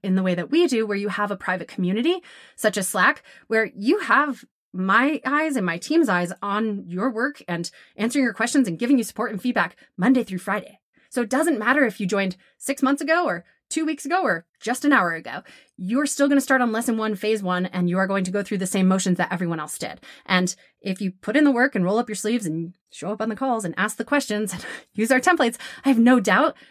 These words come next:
that you'll see fast results. So all of that to say, if you have a program that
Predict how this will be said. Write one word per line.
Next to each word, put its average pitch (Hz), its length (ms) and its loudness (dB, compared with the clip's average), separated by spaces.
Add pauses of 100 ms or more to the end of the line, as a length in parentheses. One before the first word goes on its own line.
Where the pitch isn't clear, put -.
that 226 100 -4
you'll 254 120 4
see 262 180 4
fast 196 280 0
results. 165 360 -10 (300)
So 233 320 0 (380)
all 311 120 2
of 254 60 2
that 226 160 2
to - 60 -14
say, 170 360 -8
if 349 160 0
you 359 100 2
have 294 160 2
a 214 60 0
program 180 480 -2 (300)
that 190 380 0